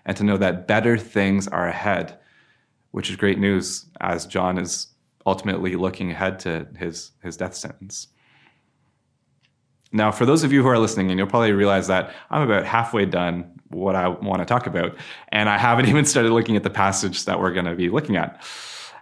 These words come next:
And no, I haven't forgotten what passage I'm on. But the reason that I wanted to take a look back at these passages is because Luke is showing us that the people who need Jesus are the ones who seek after Jesus.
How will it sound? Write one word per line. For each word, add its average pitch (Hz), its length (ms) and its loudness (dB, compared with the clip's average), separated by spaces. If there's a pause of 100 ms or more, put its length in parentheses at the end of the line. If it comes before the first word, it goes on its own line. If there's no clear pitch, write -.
(120)
And 110 180 4
no, 123 160 6
I 113 120 6
haven't 127 400 2
forgotten 101 420 0
what 98 120 2
passage 98 540 0 (160)
I'm 92 220 0
on. 95 360 0 (600)
But 104 440 0
the 107 100 4
reason 127 520 6
that 107 220 4
I 98 120 4
wanted 104 360 2
to 101 120 0
take 98 260 -2
a 98 60 -4
look 95 260 -2
back 95 540 -2
at 90 180 -2
these 90 140 -6
passages 82 580 -4 (160)
is 95 140 -6
because 95 420 0 (380)
Luke 135 340 4
is 127 140 2
showing 110 400 2
us 95 340 -2 (240)
that 98 160 -4
the 104 60 -8
people 135 440 0
who 104 200 0
need 107 480 2
Jesus 107 640 -2
are 95 120 0
the 92 140 -2
ones 92 300 0
who 98 100 -6
seek - 480 -8
after 87 380 -6
Jesus. - 560 -12